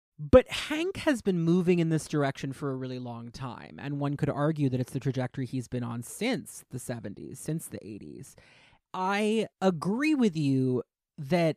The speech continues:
what really happened to this character more than anything else is that Dark Beast was such a hit in A O A, to the point where A O A ended and Dark Beast managed to jump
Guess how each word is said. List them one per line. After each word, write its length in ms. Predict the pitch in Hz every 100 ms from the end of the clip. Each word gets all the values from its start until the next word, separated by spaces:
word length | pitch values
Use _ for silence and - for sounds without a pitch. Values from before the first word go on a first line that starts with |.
| -
what 240 | 175 185 160
really 380 | 156 208 202
happened 420 | 165 156 139 147 139
to 80 | 139
this 200 | 135 -
character 440 | 156 135 - 143
more 200 | 131 131
than 120 | 131
anything 360 | 127 131 139 123
else 460 | 143 160 208 208 - - _ _
is 180 | 185 175
that 260 | 156 170 135
Dark 320 | 160 160 -
Beast 320 | 151 131 -
was 120 | 143
such 220 | - 135 139
a 60 |
hit 340 | 110 - 170 - -
in 140 | 147
A 220 | 135 135 131
O 140 | 131
A, 440 | 131 143 185 226 - -
to 80 | 226
the 80 | 190
point 240 | 240 180
where 280 | 143 147 - _ -
A 160 | 165
O 120 | 156 151
A 320 | 143 143 139 -
ended 540 | 170 202 135 123 135 - 165
and 160 | 170
Dark 220 | 147 143
Beast 280 | - 143 -
managed 340 | 139 135 135 -
to 100 | 131
jump 320 | 143 135